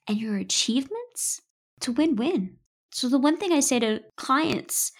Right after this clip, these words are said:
all the time is treat yourself as if you would treat your friend, your best friend, facing similar doubts. Would you tell your bestie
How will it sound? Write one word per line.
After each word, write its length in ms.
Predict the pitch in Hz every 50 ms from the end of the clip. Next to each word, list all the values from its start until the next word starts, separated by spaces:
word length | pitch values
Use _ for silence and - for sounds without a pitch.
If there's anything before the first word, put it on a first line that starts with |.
| - - - - - - - _ _ -
all 140 | 240 240 240
the 100 | 233 233
time 380 | 233 - 254 269 294 311 285
is 240 | 254 226 220 214 - - - - - - _ -
treat 380 | - - - 294 311 302 -
yourself 800 | 415 403 - - - - - 214 220 233 269 285 294 - - _ _ _ _ _ _ _ _ _ _ -
as 300 | 240 240 240 226 208 240
if 200 | 262 262 - -
you 120 | 277 269 254
would 180 | 254 214 -
treat 340 | - - - 262 254 247 -
your 120 | 233 220
friend, 640 | 208 - - - 220 214 208 208 226 254 285 294 285 - - - _ _ _ -
your 120 | - 214
best 360 | 208 220 214 233 240 - - -
friend, 460 | 269 262 269 285 285 294 294 - - _ - - _ _ _ _
facing 680 | - 247 240 240 233 - 262 247 240 240 240 233 - _ _
similar 680 | - - - 262 240 226 220 214 214 208 208 202 202 _ _ _ -
doubts. 540 | 208 190 - - - - - - - - _ _ - _ -
Would 160 | 220 220 190
you 100 | 226 262
tell 240 | 247 - 277 277 277
your 140 | 269 269 220
bestie 560 | - 196 208 202 - - 254 254 262 285